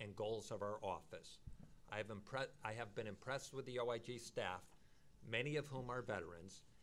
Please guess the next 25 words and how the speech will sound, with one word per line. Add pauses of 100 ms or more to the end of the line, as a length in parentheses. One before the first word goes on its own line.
(240)
and
their
focus
on
bringing
about
positive
changes
in
the
integrity,
efficiency,
and
effectiveness
of
V
A
operations. (680)
While
my
integration
has
gone
very
well,